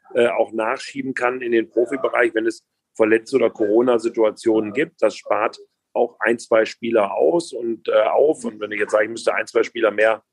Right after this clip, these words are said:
mehr verpflichten, dann, dann, dann würde das ja auch Geld kosten. Dazu kommt,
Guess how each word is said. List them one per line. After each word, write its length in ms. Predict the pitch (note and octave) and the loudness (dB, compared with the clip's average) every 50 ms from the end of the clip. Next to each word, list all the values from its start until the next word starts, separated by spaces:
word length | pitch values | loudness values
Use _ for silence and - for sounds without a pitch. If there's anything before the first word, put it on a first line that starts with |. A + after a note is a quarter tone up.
| _ _ _ _ _ _ | _ _ _ _ _ _
mehr 140 | - G#2+ G#2 | 0 0 0
verpflichten, 540 | - A2 G2 - - - C3 C3 - - C3+ | 2 0 -2 -2 -2 -4 -4 -4 -4 -4 0
dann, 80 | A#2+ | 2
dann, 340 | A2 G#2+ A2+ A2 G#2+ G#2+ G#2+ | 2 2 2 2 0 0 0
dann 160 | G#2 G#2+ G2+ | 0 0 2
würde 140 | G#2 A2 G#2+ | 2 2 2
das 180 | G#2+ G#2 F#2 - | 2 2 2 0
ja 120 | G#2 F2 | 0 0
auch 180 | F2+ - - - | 0 0 -2 -2
Geld 260 | - C#3 C3 - - | -2 -4 -4 -4 -2
kosten. 340 | - C3+ C3 - - - A#2+ | -2 0 0 0 -4 -6 -6
Dazu 280 | G#2+ G2 - - A#2 | -6 -6 -4 -6 -8
kommt, 320 | - - A#2 A2 A2+ A2+ | -4 0 0 0 -2 -4